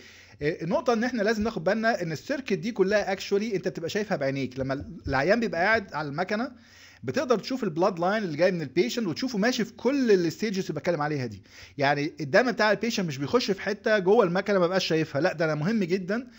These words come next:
ان البلاد لاين كله ابقى شايفه بعينيا عشان لو حصل اي حاجه اشوفها بعينيا، لو حصل اي حاجه اخد بالي على طول فورا. اوكي، فالدم هو ماشي جوه البلاد بامب ببقى شايفه، وهو ماشي جوه الدايلايزر ببقى شايفه،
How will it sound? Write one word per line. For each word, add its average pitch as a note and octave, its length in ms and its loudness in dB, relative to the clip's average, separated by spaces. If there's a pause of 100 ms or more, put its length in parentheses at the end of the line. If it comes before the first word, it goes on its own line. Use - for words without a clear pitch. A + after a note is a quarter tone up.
(260)
ان D3 100 -4
البلاد D#3+ 380 0
لاين G3 260 4
كله B3 340 8
ابقى F3 140 2
شايفه F#3 240 -2
بعينيا D#3+ 420 2
عشان F#3+ 260 0
لو D#3 100 -2
حصل A3+ 320 -4
اي G3+ 200 0
حاجه G3 440 -2
اشوفها F3 260 -4
بعينيا، B2+ 380 -2 (380)
لو B2 120 -2
حصل G3 260 0
اي F3+ 160 4
حاجه F#3+ 240 0
اخد E3 200 0
بالي F3 140 6
على C#3+ 200 4
طول D#3 140 0
فورا. A#2 400 -2 (360)
اوكي، F#3 320 2 (240)
فالدم D3+ 680 2
هو G3+ 200 4
ماشي F#3 380 0
جوه E3+ 240 6
البلاد D3+ 280 2
بامب G3+ 300 2
ببقى D3 280 -2
شايفه، B2 420 0 (320)
وهو D3+ 180 4
ماشي A#3+ 280 2
جوه A3+ 140 6
الدايلايزر F#3+ 420 2
ببقى D#3+ 220 -2
شايفه، C#3 440 -2